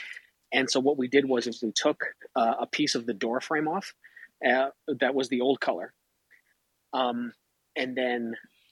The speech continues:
uh, basically put that in. This will sound weird, but we f-, we, we took a small piece of it and then framed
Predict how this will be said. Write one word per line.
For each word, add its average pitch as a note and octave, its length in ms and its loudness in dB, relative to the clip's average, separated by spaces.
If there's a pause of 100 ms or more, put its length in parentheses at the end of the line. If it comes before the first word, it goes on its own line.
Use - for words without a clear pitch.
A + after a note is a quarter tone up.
uh, A2+ 160 -2
basically B2 400 -2
put - 260 0
that A#2+ 200 2 (120)
in. A#2+ 280 -6 (480)
This C#3+ 260 -2
will C#3 80 -2
sound A#2+ 240 0
weird, B2+ 200 0
but A#2 180 -4
we B2+ 80 2
f-, - 280 -4 (140)
we, C3 280 0
we B2 160 -2
took D#3 200 -2
a B2 60 2
small C3+ 260 0
piece C#3 240 -6
of G#2+ 60 -6
it A2+ 120 -4
and B2 120 -2
then A2 120 -2
framed C#3 580 0